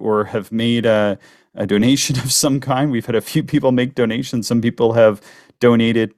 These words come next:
uh, books in the past, and, uh, and some people have sent, uh, in some, some financial contributions in, in other ways, and we certainly appreciate all that. So if you wanna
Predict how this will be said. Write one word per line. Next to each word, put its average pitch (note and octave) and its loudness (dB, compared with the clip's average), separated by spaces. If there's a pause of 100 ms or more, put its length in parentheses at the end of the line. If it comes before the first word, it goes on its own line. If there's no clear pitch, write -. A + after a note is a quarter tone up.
uh, G2 2
books A#2 -2
in C3+ 0
the B2 -2
past, C3 -2 (100)
and, G2 -2
uh, F#2+ 4
and F#2 -2
some F#2+ -2
people G2 -2
have F#2+ 0
sent, F#2+ 0
uh, F#2 2 (480)
in F#2 2
some, F2 0 (120)
some - 0
financial F2+ 0
contributions F2+ -2
in, E2+ -6
in F#2+ -2
other F2 2
ways, E2 -4
and E2+ -6
we F2 -4
certainly - -4
appreciate - -6
all F2+ 2
that. G#2+ 0
So - -4
if F2+ -6
you G#2 -2
wanna B2 2